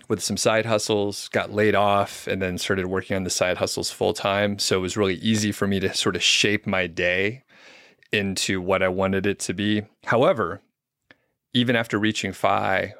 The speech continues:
I still was chasing money because that's what I was used to doing, which, I mean, I think we're, we can all relate to that. And it felt kinda good to be productive,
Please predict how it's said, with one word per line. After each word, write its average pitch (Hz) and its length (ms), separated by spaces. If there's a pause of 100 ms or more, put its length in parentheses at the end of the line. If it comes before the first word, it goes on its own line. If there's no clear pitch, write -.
(220)
I 101 180
still 101 420
was 92 200
chasing 101 500
money 98 520 (920)
because 98 540
that's 98 220
what 98 120
I 95 40
was 92 220
used 101 260
to 85 200 (260)
doing, 113 460
which, - 360
I 104 60
mean, 92 160
I 95 60
think - 220
we're, 101 240
we 170 100
can 107 120
all 101 200
relate 98 340
to - 100
that. 101 360 (400)
And 95 720 (180)
it - 80
felt 156 220
kinda 147 180
good 104 540
to 113 120
be 101 380 (180)
productive, 120 880